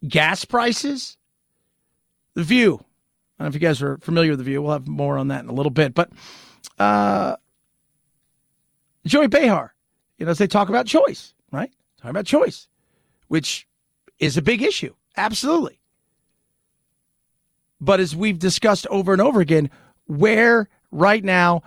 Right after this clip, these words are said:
with everything being what it is and the fear of recession, the C P I, well, in-, inflation didn't grow as much as some people thought. If you look at the C P I and the C P I, the Consumer Price Index, go look and see what the,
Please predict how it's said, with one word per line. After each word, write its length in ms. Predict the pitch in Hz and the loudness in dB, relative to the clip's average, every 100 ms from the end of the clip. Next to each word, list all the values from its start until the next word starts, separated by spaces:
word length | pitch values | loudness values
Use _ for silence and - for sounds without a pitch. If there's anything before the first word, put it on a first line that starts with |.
| _ - | _ -2
with 180 | 156 143 | -2 0
everything 520 | 185 202 214 - 202 | 0 2 2 2 0
being 340 | 143 185 185 190 | 0 2 2 4
what 160 | 175 | 4
it 100 | 165 | 4
is 280 | 160 156 147 | 4 4 2
and 160 | - 170 | 0 0
the 60 | 156 | 0
fear 300 | - 208 190 | 2 4 4
of 100 | 151 | 2
recession, 640 | 139 202 185 - 190 185 - - _ - | 0 0 0 0 -2 -4 -8 -20 _ -6
the 120 | 156 | -6
C 260 | - 247 | 0 2
P 200 | 214 220 | 4 4
I, 180 | 202 147 - | 4 2 0
well, 240 | 165 185 - | 0 0 2
in-, 280 | 190 190 151 - | 0 0 -2 -2
inflation 720 | 185 147 220 247 - 190 143 - _ _ _ 156 | 0 0 2 2 2 0 -2 -8 _ _ _ -16
didn't 400 | - 311 339 233 | 0 2 2 -2
grow 520 | - 196 233 294 359 | -4 0 4 4 4
as 140 | 262 - | 0 0
much 380 | 175 156 - - | 0 0 -4 -4
as 140 | 165 | -4
some 160 | - 175 | 0 0
people 240 | 156 143 | 0 -2
thought. 380 | 139 156 127 123 _ - - - | -2 0 0 -4 _ -20 -16 -2
If 140 | 165 | 2
you 120 | 220 | 4
look 160 | 226 254 | 4 0
at 80 | 233 | -2
the 80 | 202 | -2
C 180 | 247 | 0
P 180 | 202 208 | 2 4
I 140 | 208 156 | 4 2
and 100 | 139 | -2
the 60 | |
C 200 | - 262 | -2 0
P 160 | 220 220 | 2 2
I, 100 | 175 | 2
the 60 | 135 | -2
Consumer 300 | 135 233 214 | -2 0 2
Price 200 | 202 160 | 2 2
Index, 260 | 165 139 - _ _ _ _ _ _ 151 120 | -2 -4 -10 _ _ _ _ _ _ -18 2
go 200 | 247 311 | 4 4
look 340 | 339 311 - | 0 -2 -2
and 100 | 190 | -4
see 220 | - 220 | -2 -2
what 240 | 185 185 - _ | 2 2 0 _
the, 640 | 156 139 196 185 175 170 | -14 2 4 6 6 4